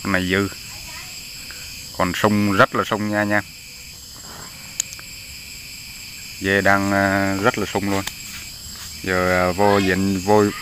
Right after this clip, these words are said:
dư rồi. Anh em nào cần thì, à, mình chia lại luôn.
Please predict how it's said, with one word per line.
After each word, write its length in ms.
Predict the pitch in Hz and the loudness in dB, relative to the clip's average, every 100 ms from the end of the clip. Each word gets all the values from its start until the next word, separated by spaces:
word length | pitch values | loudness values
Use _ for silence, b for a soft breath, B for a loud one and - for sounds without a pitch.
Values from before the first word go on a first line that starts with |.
| - - - - - | -10 -12 -12 -14 -4
dư 340 | 117 104 107 104 | 4 8 10 8
rồi. 120 | 92 - - - | 6 2 -10 -4
Anh 180 | 92 101 | 0 4
em 200 | 101 101 | 4 6
nào 140 | 92 87 | 6 8
cần 240 | 92 87 | 6 6
thì, 160 | 90 87 | 0 2
à, 440 | 90 87 87 87 - B B B B B - | 4 4 0 -2 -8 B B B B B -4
mình 160 | 92 | -2
chia 160 | 92 101 | 6 8
lại 180 | 95 95 | 8 8
luôn. 160 | 101 | 4